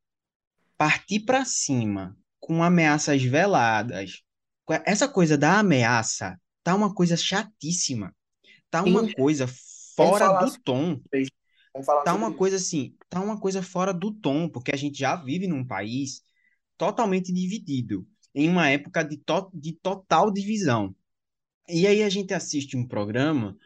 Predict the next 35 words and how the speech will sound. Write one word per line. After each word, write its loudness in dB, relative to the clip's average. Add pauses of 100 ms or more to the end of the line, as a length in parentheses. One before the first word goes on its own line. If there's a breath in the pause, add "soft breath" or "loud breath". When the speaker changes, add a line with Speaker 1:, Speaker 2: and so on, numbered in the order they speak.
(140 soft breath)
Speaker 1:
onde -4
a -2
gente -4
espera -4 (320)
ter -4
muita 0
treta, -8
confusão, -2
entrete-, -2
entretenimento, -2
e 2
não 2
ameaças -4 (460 soft breath)
Speaker 2:
Sim. -6 (200)
Speaker 1:
de, -4
de 0
arma, 0
como -4
que -10
o -6
Lucas -2
fez. -2 (180)
Sabe -4
o -6
que -2
é 0
mais 2
ridículo? -2 (680)
Pra -2
quem 2
não, 4
não, -2
não 4
viu 0
ainda, -2